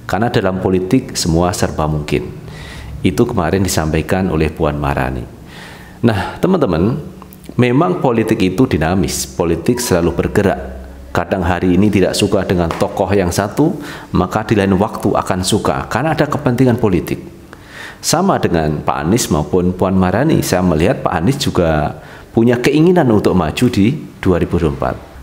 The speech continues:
Dulu waktu ada konvensi Partai Demokrat, kalau tidak salah, teman-teman, Pak Anies itu juga ikut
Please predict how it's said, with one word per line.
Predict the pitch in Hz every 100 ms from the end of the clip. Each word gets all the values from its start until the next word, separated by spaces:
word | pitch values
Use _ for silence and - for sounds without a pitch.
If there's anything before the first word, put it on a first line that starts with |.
| - - -
Dulu | - 123 123 135 143
waktu | 98 - 107
ada | 82 92
konvensi | - 101 95 110 104 - 131
Partai | 120 92 87 - 92 85 82
Demokrat, | 92 90 92 113 -
kalau | 90 87
tidak | 90 60
salah, | - 76 98
teman-teman, | 123 82 78 78 110
Pak | 139 -
Anies | 107 113
itu | 135 170
juga | - -
ikut | - 113 - -